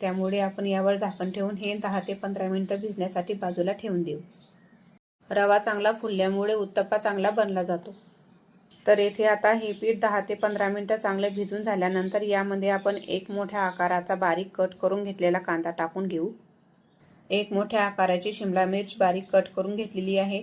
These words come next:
ती सुद्धा आपण यामध्ये टाकून घेऊ. आणि एक मोठ्या आकाराचा आपण इथे टोमॅटो सुद्धा बारीक कट करून घेतलेला आहे, तो सुद्धा आपण यामध्ये टाकून घेऊ.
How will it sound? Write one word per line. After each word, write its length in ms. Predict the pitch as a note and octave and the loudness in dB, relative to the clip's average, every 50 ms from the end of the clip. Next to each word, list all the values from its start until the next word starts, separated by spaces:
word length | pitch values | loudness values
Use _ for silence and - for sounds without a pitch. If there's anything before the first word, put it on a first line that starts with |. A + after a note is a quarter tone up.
| A3+ - | -6 -8
ती 120 | G3 F#3+ | -8 -8
सुद्धा 300 | G3 - F#3+ F3 F3 G3 | -8 -8 -10 -2 0 0
आपण 220 | F#3 F3+ G3 G3 G3 | 0 2 0 0 0
यामध्ये 360 | F#3+ F#3 F3+ F#3 F3+ F3 A3 | 0 0 0 -2 -2 -4 -2
टाकून 340 | - A3 F#3+ F#3+ F3+ F3+ E3+ | -2 -4 -4 -2 -2 -2 -2
घेऊ. 140 | E3+ F3 F#3 - - - - _ _ _ - - _ _ - _ _ _ _ _ _ _ - - _ - | -4 -4 -8 -12 -16 -20 -20 _ _ _ -20 -20 _ _ -20 _ _ _ _ _ _ _ -20 -20 _ -2
आणि 320 | F#3 G3+ G#3 A3+ A3 - | 0 0 2 2 0 0
एक 200 | - G#3+ G#3+ - | 0 -2 -2 -2
मोठ्या 340 | A3 A3 A3+ A3+ A#3 A3 G#3+ | -2 -4 -2 0 2 4 4
आकाराचा 460 | G#3 G#3 G3 F#3+ G3 F#3+ F#3+ - A3 | 4 2 2 2 2 0 0 2 0
आपण 260 | G3+ G3+ G3 G#3 G3+ G3+ | 0 0 0 -2 -2 -2
इथे 200 | G3+ G3+ - G#3+ | -4 -4 -4 -4
टोमॅटो 400 | G#3 A3 G3 F#3+ F3+ F3 F#3+ G3 | -2 0 0 0 0 0 -2 -4
सुद्धा 280 | - G3+ F3+ F#3 G3+ | -4 -4 2 2 2
बारीक 360 | G3+ G3+ G3 F#3+ F#3+ G3 G3 | 2 2 0 0 0 -4 -2
कट 140 | - F#3+ F#3 F3+ - - | 0 -2 -2 0 -2 -4
करून 180 | G3+ G3+ G#3+ | -4 -2 -2
घेतलेला 400 | A3 A3+ A3+ A3+ F#3 F#3 F#3+ F#3+ | -2 -4 -2 0 0 0 2 2
आहे, 260 | G3 F#3+ F#3 G3 A3+ C#4+ - - _ - | 0 0 -2 -4 -6 -6 -12 -16 _ -6
तो 80 | G3 G3+ | -6 -6
सुद्धा 300 | G3 - F#3+ F3 G#3+ G3+ | -4 -6 -6 -2 -2 -2
आपण 220 | G3 G3 G3+ G3+ | 0 0 0 2
यामध्ये 360 | G3 G3 F#3+ F#3 F#3 F3+ A3 | 2 2 2 0 0 -2 0
टाकून 340 | A3+ A#3 G3 - - F3 F3+ | 0 0 -2 0 0 -2 -2
घेऊ. 120 | F3 F#3 | -2 -4